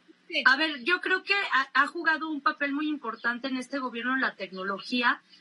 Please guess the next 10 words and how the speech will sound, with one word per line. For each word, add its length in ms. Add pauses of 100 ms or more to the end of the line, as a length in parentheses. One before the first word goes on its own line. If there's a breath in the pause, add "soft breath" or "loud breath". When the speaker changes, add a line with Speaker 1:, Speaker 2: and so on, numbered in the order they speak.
(140 soft breath)
Speaker 2:
De 200
hecho, 340
toda 260
la 180
parte 680
de 160
la 140
detección 600
del 180
covid 380